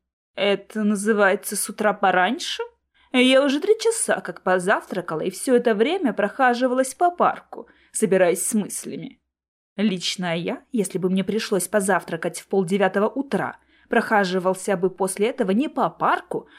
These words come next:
а по набережной, выбирая место, где сподручнее утопиться и положить конец своим страданиям.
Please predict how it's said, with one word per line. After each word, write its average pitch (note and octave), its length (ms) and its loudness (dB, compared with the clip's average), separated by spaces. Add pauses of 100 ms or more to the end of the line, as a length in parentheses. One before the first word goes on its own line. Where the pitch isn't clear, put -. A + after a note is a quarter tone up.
(140)
а F#4+ 100 2
по F#4 140 4
набережной, D#3+ 720 -2
выбирая F3 400 0
место, A3+ 400 -4
где A3+ 220 -4
сподручнее D#4 600 -2
утопиться D#4 500 -4
и C4 40 -2
положить G3+ 420 -2
конец D4 380 -2
своим B3+ 260 -2
страданиям. A#3 800 -2